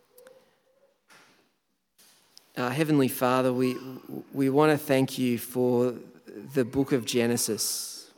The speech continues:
this first and foundational book in the Bible. Lord, we thank you for the way that it, it sets up what is to come in Jesus.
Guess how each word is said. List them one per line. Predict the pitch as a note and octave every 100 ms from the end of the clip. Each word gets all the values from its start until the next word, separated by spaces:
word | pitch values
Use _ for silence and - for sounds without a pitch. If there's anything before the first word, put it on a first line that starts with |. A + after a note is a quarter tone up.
| _ _
this | C3 A#2+
first | - C3+ C3+ C3 -
and | B2 A#2
foundational | - B2 A#2+ A#2 B2 B2+ B2 A#2+
book | A#2 B2 -
in | A#2+
the | A2+
Bible. | A2 G#2 G#2+ G#2+ G#2 - _ _ _ _ _ _ _ _ _ _ _ _ _ _ _ _
Lord, | C#3 C#3
we | C#3
thank | C3+ D#3+ D#3+ D#3
you | C#3+
for | D3
the | C3+ B2+
way | B2+ B2+ C3
that | B2 B2+
it, | B2 - - _ _
it | B2 -
sets | - - D3 D#3 - - -
up | C3 A#2+ A#2 - - - _ _ _ _ _ _
what | C3 C3
is | B2+ -
to | B2
come | - - C#3 B2+ A#2+
in | A#2+ A2+
Jesus. | A2+ A2 G#2+ G#2 - - - -